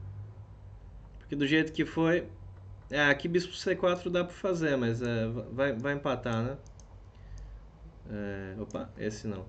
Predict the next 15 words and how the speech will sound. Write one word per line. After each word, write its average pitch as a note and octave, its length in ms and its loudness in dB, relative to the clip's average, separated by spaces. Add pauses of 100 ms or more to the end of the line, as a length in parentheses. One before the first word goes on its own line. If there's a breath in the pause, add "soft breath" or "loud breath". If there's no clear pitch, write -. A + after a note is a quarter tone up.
cheque - 280 -4
primeiro. G2 340 -6 (400)
Rei G#2 160 -4
G G2+ 160 -4
sete, G#2+ 420 -2 (640 loud breath)
D G#2 140 -2
sete, G#2+ 460 0
torre G#2 180 -4
D G#2 140 -4
cinco, A2 200 -4
esse A2 100 -6
final A2+ 220 2
aqui A2 160 -2
empata A2+ 400 0
fácil. G2 400 -6